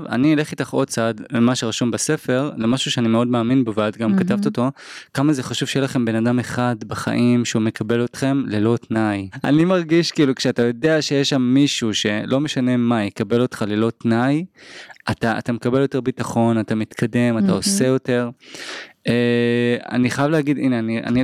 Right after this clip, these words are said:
Speaker 2: אני
Speaker 1: אני
Speaker 2: רוצה להגיד שאם, אם אין אדם כזה בחיים, אז
Speaker 1: מהמם.
Speaker 2: מטפל או מטפלת יכולים להיות האדם הראשון הזה. וכאן גם חשוב לי להגיד
Speaker 1: אבל זה חייב להיות מישהו
Speaker 2: שטיפול זה
Speaker 1: חיצוני?
Speaker 2: דבר, אה, כן, כן, לא
Speaker 1: Mm.
Speaker 2: האדם עצמו.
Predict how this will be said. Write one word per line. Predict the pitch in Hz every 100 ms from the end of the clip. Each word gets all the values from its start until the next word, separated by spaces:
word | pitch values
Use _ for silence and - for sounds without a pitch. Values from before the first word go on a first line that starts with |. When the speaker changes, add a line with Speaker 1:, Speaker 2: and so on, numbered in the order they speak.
| 127
Speaker 2:
אני | 196
Speaker 1:
אני | 190 190
Speaker 2:
רוצה | - 226
להגיד | 247 320 349
שאם, | - 190 196 202
אם | - 185
אין | 190 202
אדם | 220 180 185
כזה | 190 180 180
בחיים, | 175 - 196 185
אז | 135 113
Speaker 1:
מהמם. | 113
Speaker 2:
מטפל | 180 170 - 233 269
או | 190
מטפלת | 180 175 - 165 170
יכולים | 170 - 175 180
להיות | 180 190
האדם | 214 202 196
הראשון | 214 208 302 349 339
הזה. | 233 - 160 _ _ - - - -
וכאן | 170 185 214 240
גם | 247
חשוב | 214 190 - 202
לי | 247
להגיד | 226 180 170 180 165
Speaker 1:
אבל | 143
זה | 123
חייב | - 143
להיות | 180
מישהו | 196 147 247
Speaker 2:
שטיפול | 175
זה | 247
Speaker 1:
חיצוני? | 120
Speaker 2:
דבר, | 294 208 208
אה, | 196 185 185 - - - - -
כן, | 175 165 170 _ _ _ _ _
כן, | - 214 180 156 202
לא |
Speaker 1:
Mm. | 170
Speaker 2:
האדם | 110 139 175
עצמו. | 180 - 190